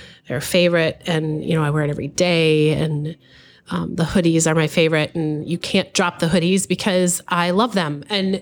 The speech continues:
<laughs> so, um, I don't know. It's, it's good to hear that because, um, you kinda get in your own little vacuum as to, um, what's the new thing? What's the new thing? And so you gotta keep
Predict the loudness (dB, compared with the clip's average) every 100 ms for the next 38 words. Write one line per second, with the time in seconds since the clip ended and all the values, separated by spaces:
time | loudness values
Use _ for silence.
0 | -4 -2 0 0 -2 0 -4 -4 -6 -4
1 | -4 0 0 2 0 0 -8 _ -6 0
2 | 2 4 2 2 0 -2 -6 _ _ _
3 | -6 -4 0 0 0 0 0 -2 -4 0
4 | 0 0 -4 -8 -12 -8 -6 -6 -10 -12
5 | _ -4 -2 0 2 2 4 4 4 4
6 | 2 2 0 0 0 0 -2 -2 -2 -2
7 | -4 -10 -18 -20 -20 -20 -8 -8 -4 -2
8 | 2 2 4 6 6 2 0 0 0 -4
9 | -4 -2 -2 -2 -4 -4 -6 -4 -4 0
10 | 0 0 0 0 0 -2